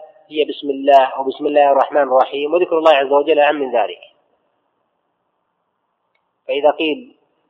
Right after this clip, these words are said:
"بسملة فلان"، أي قال: "بسم الله"، وإذا قيل: "ذكر الله"، فإنه ذكره بأي نوع من أنواع الأذكار، وهنا عام، قال: "واذكر اسم الله" على أي نوع، يعني على أي نوع من أنواع ذكره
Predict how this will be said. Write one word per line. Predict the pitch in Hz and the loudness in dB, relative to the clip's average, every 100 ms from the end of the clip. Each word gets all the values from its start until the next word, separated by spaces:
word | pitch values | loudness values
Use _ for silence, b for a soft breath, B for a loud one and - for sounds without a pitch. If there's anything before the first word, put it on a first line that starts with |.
| _ _ _ _ _ _ | _ _ _ _ _ _
"بسملة | 151 147 147 131 | -4 -2 0 0
فلان"، | 127 135 135 151 180 - - _ - - _ _ _ _ _ _ _ _ _ _ _ | 0 0 4 2 0 -10 -20 _ -20 -20 _ _ _ _ _ _ _ _ _ _ _
أي | 135 | -2
قال: | 156 147 139 | 4 4 4
"بسم | 135 147 | -2 -8
الله"، | 139 135 | -2 0
وإذا | 135 165 | 0 0
قيل: | 160 156 143 143 | -2 0 2 0
"ذكر | 147 143 | 2 2
الله"، | 151 165 | 4 4
فإنه | 180 147 | 4 2
ذكره | 156 156 151 143 | 0 2 4 4
بأي | 131 143 151 147 147 | 2 -4 -4 -2 2
نوع | 151 139 | 2 2
من | 143 127 | -4 -6
أنواع | 131 135 143 | -6 0 0
الأذكار، | 139 127 - - 107 - - _ _ _ _ _ _ _ - | 0 -10 -6 -2 -2 -2 -16 _ _ _ _ _ _ _ -4
وهنا | 127 160 156 | 2 4 4
عام، | 143 147 131 - - - _ _ _ - | 4 2 0 -4 -20 -20 _ _ _ -2
قال: | 139 | 2
"واذكر | 143 151 147 | 2 0 -6
اسم | - 143 | -4 -4
الله" | 135 151 170 135 - | 2 6 6 2 -6
على | 135 113 | -4 -2
أي | 151 139 | -4 -2
نوع، | 143 139 | 0 0
يعني | 156 180 135 139 | 0 -2 -4 -2
على | 135 143 | 0 0
أي | 147 147 | -2 0
نوع | 147 151 156 | 2 4 2
من | 139 156 165 _ _ _ _ _ _ _ _ - | -2 -4 -4 _ _ _ _ _ _ _ _ -6
أنواع | 139 139 151 139 | 2 4 6 4
ذكره | 156 139 147 147 | 0 -2 -4 -4